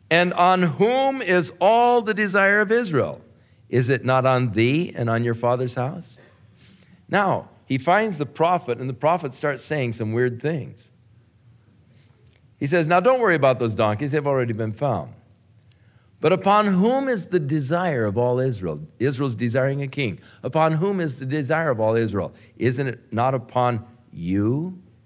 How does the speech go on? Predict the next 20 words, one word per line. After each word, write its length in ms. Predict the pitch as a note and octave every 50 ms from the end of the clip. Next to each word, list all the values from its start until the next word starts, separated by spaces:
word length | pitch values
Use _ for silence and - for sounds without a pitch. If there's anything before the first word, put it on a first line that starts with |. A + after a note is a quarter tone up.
| -
and 120 | F2 F2 F2+
your 100 | F#2 F2+
father's 380 | F#2+ G#2 A2 A2 A2 G#2 F#2+
house?" 460 | G2+ G#2 A2 C3+ F#3+ E3 - - - _ _ _ _ _ _ _ _ _ _ _ _ _ _ _ _ _ _ _ _ _ _ _ _ -
And 120 | G#2 G2
Saul 240 | F#2+ - - A#2+ A2+
said, 240 | G2 G#2 F#2+ E2+ F2
"Hey, 120 | G#2+ G2+
wait 260 | F2 E2 F#2 F#2 F#2
a 60 | - G#2+
minute, 260 | F#2 D#2+ D#2 D#2 -
man. 160 | D#2+ D#2+ D#2+
Don't 300 | E2 G#2 G#2+ F#2+ - -
lay 140 | F#2+ G#2 A2
that 180 | A2 G2+ G2
on 180 | G#2 G#2 G#2 G2+
me. 240 | A#2 C#3+ C#3+ - - - - - - - - - - - - - - - - - - _ _ _ _ _ _ _ _ _ _ _
I'm 220 | - - E3 F#3+ F#3+
a 80 | E3+
Benjamite. 800 | C#3 A2 C#3+ D#3+ G3 A#3 G#3+ F3+ F#3+ F3+ E3 C#3 G#2 F2+ D#2+ -